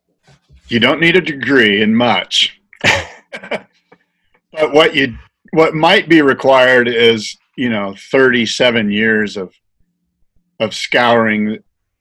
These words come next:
the ocean and looking for the best possible waves and trying to decipher where those waves might occur. So I've done, I've got, I've received most of my training under Mark Sponsler at Storm Surf.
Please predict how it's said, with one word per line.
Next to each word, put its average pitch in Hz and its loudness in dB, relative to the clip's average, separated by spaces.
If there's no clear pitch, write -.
the 113 -4
ocean 104 -2
and 104 -6
looking 104 -8
for 110 -4
the 101 -8
best 104 -6
possible 107 -4
waves 104 -4
and 95 -6
trying 156 0
to 135 -2
decipher 135 0
where 127 0
those 120 -4
waves 120 -4
might 110 -6
occur. 131 -6
So 104 -8
I've 160 -4
done, 143 0
I've 185 -2
got, 196 0
I've 214 0
received 160 0
most 139 -2
of 139 -6
my 123 -4
training 113 -6
under 101 -8
Mark 117 -4
Sponsler 110 -6
at 101 -14
Storm 104 -10
Surf. 107 -10